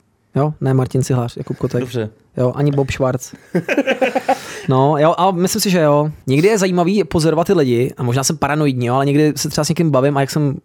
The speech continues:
Speaker 1: uřvanej, tak se, že ty lidi se jako otáčí. Tak buď to jsou na straně, že jsem jako uřvanej nebo, a výraznej, anebo je to prostě tím, že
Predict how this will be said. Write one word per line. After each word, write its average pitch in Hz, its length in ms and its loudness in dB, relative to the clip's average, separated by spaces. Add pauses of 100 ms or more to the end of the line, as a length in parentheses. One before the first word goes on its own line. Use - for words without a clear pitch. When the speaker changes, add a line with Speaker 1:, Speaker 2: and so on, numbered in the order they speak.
(100)
Speaker 1:
uřvanej, 143 680 0
tak - 120 -18 (140)
se, 156 100 -4 (280)
že 147 100 0
ty 180 100 -2
lidi 156 160 0
se 170 80 -4
jako 208 140 0
otáčí. 139 360 0
Tak 135 100 4
buď 143 140 0
to 185 360 4
jsou 165 160 -2
na 165 80 2
straně, 175 240 0
že 165 80 0
jsem 196 100 0
jako 180 140 0
uřvanej 156 320 2
nebo, 160 200 -2
a - 20 0
výraznej, 143 640 2
anebo 147 300 0
je 151 60 2
to 156 100 -2
prostě 147 260 -4
tím, 147 220 0
že 151 340 2